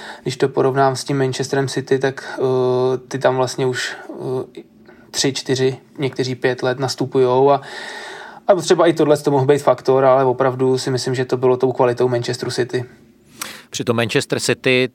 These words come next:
Speaker 2: trápí ta ko-, koronavirová nákaza,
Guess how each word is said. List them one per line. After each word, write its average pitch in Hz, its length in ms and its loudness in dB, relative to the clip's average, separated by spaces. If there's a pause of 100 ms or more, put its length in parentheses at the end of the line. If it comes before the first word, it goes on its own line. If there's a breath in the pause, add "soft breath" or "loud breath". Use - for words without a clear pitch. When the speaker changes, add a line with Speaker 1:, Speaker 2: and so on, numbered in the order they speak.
Speaker 2:
trápí 107 420 -2
ta 131 100 0
ko-, 139 500 -4
koronavirová 110 640 2
nákaza, 113 720 0